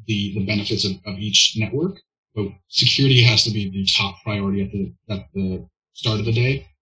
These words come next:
And then efficiency has to be the decider at the end. You can't have a system that is too secure, that costs so much that it's not applicable.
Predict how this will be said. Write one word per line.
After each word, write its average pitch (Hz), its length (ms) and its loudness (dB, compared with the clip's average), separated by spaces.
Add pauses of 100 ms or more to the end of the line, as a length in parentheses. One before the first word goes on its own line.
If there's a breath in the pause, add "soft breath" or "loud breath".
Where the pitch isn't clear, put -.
(160)
And 107 140 0
then 98 340 0
efficiency 110 720 2
has 104 260 0
to - 80 -4
be 98 140 0
the 95 120 -4
decider 92 440 -2
at 90 100 -10
the 92 80 -8
end. 87 160 -10 (240)
You 95 100 -14
can't 113 160 2
have 117 120 6
a 110 60 2
system 107 400 2
that 98 80 -2
is 95 260 0
too 147 180 4
secure, 131 540 2 (260)
that 98 120 -10
costs 120 340 2
so 123 80 2
much 113 220 4
that 101 140 -2
it's 95 140 -6
not 98 160 -4
applicable. 135 640 -2